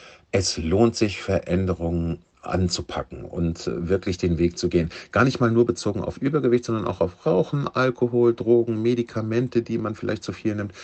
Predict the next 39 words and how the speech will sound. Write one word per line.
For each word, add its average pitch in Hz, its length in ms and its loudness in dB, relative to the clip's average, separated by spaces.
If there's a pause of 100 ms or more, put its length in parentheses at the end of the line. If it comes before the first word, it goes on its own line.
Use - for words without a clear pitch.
(180)
den 131 140 4
falschen 120 420 -2
Job, 117 240 -2
die 120 80 0
falsche 113 320 -4
Beziehung 107 680 -4
oder 110 220 0
einen 107 120 -4
falschen 113 360 -6
Freundeskreis 98 880 -4
oder, 120 260 2
oder, - 240 4
oder. 110 220 4 (640)
Packt - 300 -4
es 107 120 0
an, 98 240 -2
nehmt 104 300 2
es - 120 -4
in 113 120 -2
die 107 120 0
Hand 95 260 -4
und 92 200 -4
wählt 113 220 2
nicht 117 160 -2
immer 113 140 -2
den 104 180 -2
Weg 117 200 -2
des - 160 -10
geringsten 104 440 -6
Widerstandes. 95 680 -4 (500)
Nur 104 340 2
dann, 123 480 4
wenn 117 160 0
wir 110 140 2
Neues 139 480 2
entdecken, 120 480 -2
uns - 180 -4
Inspirationen 120 1120 0
holen, 78 400 -2